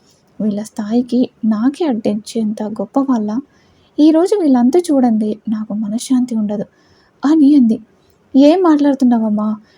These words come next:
వీళ్ళు నీ దారికి అడ్డు రావడం ఏంటి? నాకేం అర్థం కావడం లేదు,"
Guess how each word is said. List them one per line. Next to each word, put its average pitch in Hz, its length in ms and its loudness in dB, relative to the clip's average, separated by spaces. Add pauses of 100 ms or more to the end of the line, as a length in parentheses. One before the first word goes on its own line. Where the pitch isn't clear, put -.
(200)
వీళ్ళు 214 280 2
నీ 302 160 4
దారికి 294 340 0
అడ్డు 262 180 -2
రావడం 262 380 0
ఏంటి? 214 280 -4 (460)
నాకేం 220 380 -2
అర్థం 220 300 0
కావడం 233 360 -2
లేదు," 208 200 -6